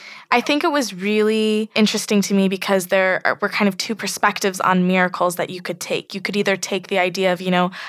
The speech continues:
I wake up every morning and that's a miracle in and of itself, you know, seeing the, having a mundane miracle.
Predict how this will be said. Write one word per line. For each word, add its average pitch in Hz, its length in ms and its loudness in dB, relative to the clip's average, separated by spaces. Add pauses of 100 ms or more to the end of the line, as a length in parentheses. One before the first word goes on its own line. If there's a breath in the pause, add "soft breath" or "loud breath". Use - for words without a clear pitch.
(120)
I 202 100 4
wake 202 320 2
up 196 180 2 (300)
every 208 300 2
morning 185 400 2
and 185 180 2
that's 185 260 2
a 196 60 4
miracle 185 420 2
in 175 200 2
and 175 120 2
of 165 140 0
itself, 165 460 0
you 185 40 0
know, 175 100 0
seeing 180 360 0
the, 175 240 2 (400 loud breath)
having 185 320 2
a 175 40 2
mundane 180 640 2
miracle. 170 580 -2